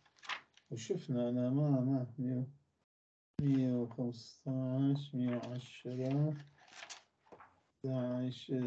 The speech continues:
تلتاش، أربعتاش، خمستاش، آية خامسة. هي. "رخمانة مريا وزدق آلاها آتم رخمانة. رحوم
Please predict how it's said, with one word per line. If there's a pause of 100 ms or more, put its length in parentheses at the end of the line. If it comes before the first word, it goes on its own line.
(180)
تلتاش،
أربعتاش،
خمستاش، (140)
آية (480)
خامسة.
هي. (320)
"رخمانة
مريا
وزدق (180)
آلاها
آتم
رخمانة. (540)
رحوم